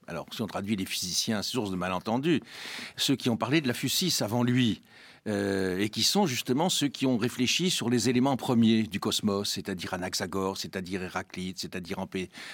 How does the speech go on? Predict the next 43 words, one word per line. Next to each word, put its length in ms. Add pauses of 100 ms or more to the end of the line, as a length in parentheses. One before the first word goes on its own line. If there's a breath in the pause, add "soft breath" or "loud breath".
Empédocle. 720 (480 loud breath)
Et 340
en 120
même 240
temps, 460 (480 loud breath)
ceux 180
qu'il 160
appelle 320
les 140
théologoi. 720 (340)
On 140
revient 280
sur 140
la 100
question 280
de 40
la 60
théologie. 540
Et 40
théologoi, 720
c'est 200
quoi ? 220
C'est 140
tous 140
ceux 140
qui 120
ont 80
parlé 300
des 140
dieux, 260
tout 100
simplement. 540 (500 loud breath)
Et 60
par 160
exemple, 260
Hésiode. 480 (460 loud breath)
C'est-à-dire 440
ceux 220
qui, 220
ce 120
que, 260 (300 loud breath)
qui 160
sont 260